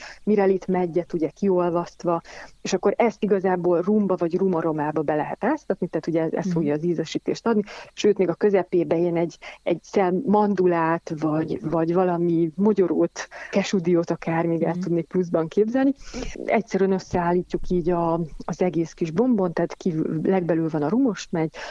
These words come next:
Speaker 1: körülötte a gesztenyemassza, ebből formázunk egy szép kis formát, és utána olvasztott, cukormentes étcsokoládéba beleforgatjuk.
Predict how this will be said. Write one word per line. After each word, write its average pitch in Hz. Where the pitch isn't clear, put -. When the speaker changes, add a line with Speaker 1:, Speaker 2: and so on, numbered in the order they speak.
Speaker 1:
körülötte 180
a 151
gesztenyemassza, 170
ebből 165
formázunk 156
egy 151
szép -
kis -
formát, 233
és 175
utána 202
olvasztott, 180
cukormentes 170
étcsokoládéba 156
beleforgatjuk. -